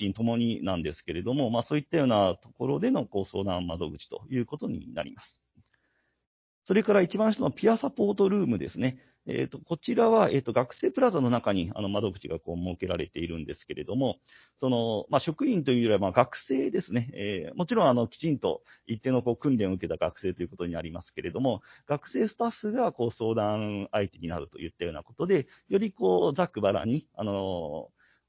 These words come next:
なんか気、気軽に相談できるような、そういう、あの、仕組みということで、こういう窓口を設けているということです。まあ、こう、様々な形で、こう、まあ、大学全体として、あるいは学部として、その学生生活をスムーズに、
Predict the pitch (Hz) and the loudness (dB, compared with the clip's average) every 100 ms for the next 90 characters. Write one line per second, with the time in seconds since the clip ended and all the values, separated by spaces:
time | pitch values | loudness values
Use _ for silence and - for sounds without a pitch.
0 | - _ _ _ 120 104 76 - 123 - | -20 _ _ _ -4 -4 -4 -4 -4 -4
1 | - 131 117 110 101 107 101 98 90 101 | 2 4 4 2 -2 -2 -2 -2 -4 -6
2 | 80 90 123 - 196 190 180 139 127 120 | -6 -4 -6 -4 -2 2 2 2 0 -2
3 | - 110 82 - - 69 80 87 - - | -4 -4 -4 -6 -10 -10 -6 -6 -8 -6
4 | 147 185 139 - 92 90 85 - - _ | -2 0 -2 -4 -2 -2 -2 -6 -18 _
5 | 101 85 87 101 - 90 - - - - | -6 -4 -6 -6 -4 -4 -6 -14 -20 -20
6 | - _ 60 - - - - - _ _ | -20 _ -18 -18 -20 -16 -16 -18 _ _
7 | _ - - - 170 - 151 147 147 - | _ -20 -4 4 4 6 6 8 6 0
8 | - - 214 254 - 170 117 107 - 127 | -10 0 2 4 4 6 6 4 2 0
9 | - 120 113 - 117 113 104 _ - - | 0 0 0 2 2 4 0 _ -20 0
10 | 143 139 139 135 135 131 127 127 117 117 | 6 8 8 6 4 2 2 2 2 2
11 | 110 139 190 143 - 120 110 - 113 - | 2 4 4 4 0 -2 -6 -6 -8 -2
12 | 175 151 131 120 110 107 - 127 131 131 | -4 -2 -4 0 2 0 -2 -2 -2 -4
13 | 92 98 - 123 117 85 127 156 | -4 -6 -2 0 0 -2 -2 -2